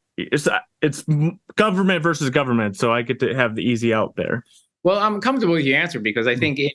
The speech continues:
Speaker 2: in many cases, and I'm gonna segue here then to a piece that you wrote earlier in the year, uh, talking about,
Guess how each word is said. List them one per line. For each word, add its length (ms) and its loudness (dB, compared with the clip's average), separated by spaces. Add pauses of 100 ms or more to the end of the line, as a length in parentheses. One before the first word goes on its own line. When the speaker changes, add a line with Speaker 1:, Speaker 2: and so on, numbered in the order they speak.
Speaker 2:
in 120 0
many 200 -2
cases, 300 -2
and 120 0
I'm 140 -2
gonna 260 0
segue 400 -2
here 280 0
then 200 0
to 100 0
a 60 0
piece 300 -2
that 120 -2
you 120 0
wrote 180 0
earlier 400 2
in 120 -2
the 60 -2
year, 500 0
uh, 120 0
talking 280 -2
about, 220 0